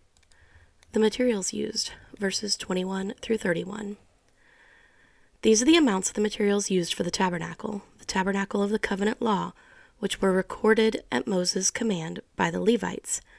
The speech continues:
under the direction of Ithamar, son of Aaron, the priest. Bezalel, son of Uri, the son of Hur, of the tribe of Judah, made everything the Lord commanded Moses.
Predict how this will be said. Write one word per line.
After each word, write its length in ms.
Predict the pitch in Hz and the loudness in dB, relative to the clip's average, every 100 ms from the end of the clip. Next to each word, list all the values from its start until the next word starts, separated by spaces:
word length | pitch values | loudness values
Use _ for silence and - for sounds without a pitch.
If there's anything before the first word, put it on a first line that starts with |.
| - - - | -20 -20 -2
under 220 | - 262 | 2 4
the 100 | 277 | 4
direction 480 | 254 208 175 - 185 | 4 4 2 0 -2
of 120 | 180 - | -2 -2
Ithamar, 480 | 214 180 180 185 | -2 -2 -2 -2
son 240 | 190 - 196 | 0 0 0
of 100 | 190 | 0
Aaron, 320 | 190 175 160 | -2 -2 -4
the 80 | 180 | -8
priest. 580 | - 202 196 - - - _ _ _ _ - - - - - _ - | -4 -4 -2 -2 -4 -8 _ _ _ _ -20 -20 -20 -20 -20 _ 6
Bezalel, 480 | 262 233 190 175 | 8 8 2 2
son 200 | 175 208 | 0 2
of 100 | 208 | 2
Uri, 440 | - 220 196 180 185 | 6 6 6 2 -6
the 140 | - 196 | -8 -2
son 220 | - 190 | 0 0
of 80 | 196 - | -2 2
Hur, 320 | 226 170 175 _ - - _ - | 2 2 -2 _ -20 -20 _ 0
of 80 | |
the 80 | 196 | 2
tribe 240 | 190 190 180 | 2 0 0
of 80 | |
Judah, 420 | 180 247 208 175 - | 0 4 6 4 -2
made 180 | 185 180 | -2 0
everything 480 | - 196 202 247 254 | 2 2 2 2 2
the 140 | 269 | 2
Lord 260 | 220 175 175 | 2 0 -2
commanded 480 | 202 190 190 185 175 | -2 -2 -2 -4 -4
Moses. 540 | - - - - | -4 -2 -2 -2